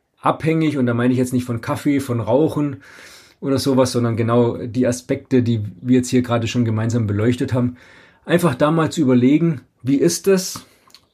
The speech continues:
Und was bedeutet das? Ja, und was kann ich vielleicht entsprechend da machen? Hab ich heute auch gemacht für meinen Podcast. Ja, was bedeutet das jetzt für mich? <laughs> Ja, soll ich jetzt einen,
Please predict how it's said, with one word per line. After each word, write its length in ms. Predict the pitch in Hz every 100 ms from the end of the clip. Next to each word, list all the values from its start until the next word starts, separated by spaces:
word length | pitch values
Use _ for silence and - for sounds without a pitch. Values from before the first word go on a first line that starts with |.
| _
Und 80 | 123
was 140 | 120 -
bedeutet 480 | 98 92 107 113
das? 340 | 95 90 - - _ _
Ja, 240 | 123 151 - -
und 100 | 117
was 160 | 131 -
kann 140 | 127
ich 100 | 123
vielleicht 180 | 123 110
entsprechend 560 | 113 - - 120 123
da 120 | 110 101
machen? 340 | 101 90 87 _ _ _ _ _ _
Hab 120 | -
ich 140 | 185 165
heute 240 | 143 151
auch 120 | 180
gemacht 320 | - 175 160
für 60 | -
meinen 220 | 127 117
Podcast. 800 | 170 180 - 160 156 156 - - _ _ _ _ _
Ja, 120 | 147
was 160 | 143 -
bedeutet 400 | 127 131 165 165
das 120 | 135
jetzt 260 | 139 - -
für 120 | 120
mich? 360 | 113 104 - - _ _ _ _ _ _ _ _ _ _ _ _ -
<laughs> 60 | - 104 - _ 120
Ja, 260 | 127 120 - _ _ _ _ - _ -
soll 240 | 175 156 151
ich 80 |
jetzt 180 | 147 -
einen, 280 | 143 123 -